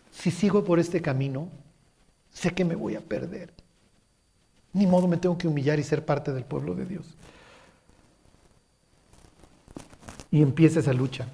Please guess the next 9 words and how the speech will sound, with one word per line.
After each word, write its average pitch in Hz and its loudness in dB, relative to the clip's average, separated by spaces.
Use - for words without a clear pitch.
Es 170 -2
una 247 6
lucha 226 2
espantosa 175 -2
la 135 0
que - -14
está 156 0
librando 139 2
Asaf. 127 -4